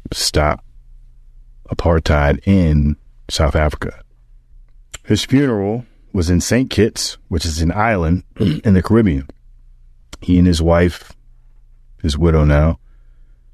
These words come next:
lived there for, geez, almost two decades. He was an, an absolute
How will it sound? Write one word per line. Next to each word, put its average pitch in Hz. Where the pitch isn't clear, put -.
lived 110
there 82
for, 78
geez, 76
almost 73
two 95
decades. 73
He 85
was 73
an, 82
an 73
absolute 73